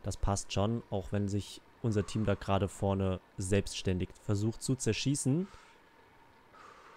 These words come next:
So, Dylan van Baarle noch in der Gruppe. Gibt's ja auch ordentlich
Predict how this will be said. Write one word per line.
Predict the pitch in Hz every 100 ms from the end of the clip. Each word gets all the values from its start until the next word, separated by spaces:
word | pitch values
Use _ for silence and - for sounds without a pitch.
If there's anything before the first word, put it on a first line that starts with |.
| - - - - - - - - - - - - - - - _ - - - - - - - - - -
So, | 95 92
Dylan | 107 110
van | 107 104
Baarle | 98 123
noch | 131 127
in | 127
der | 123
Gruppe. | - 117 127 131 - - - - - - - - - -
Gibt's | - -
ja | -
auch | 98 -
ordentlich | 104 107 107 -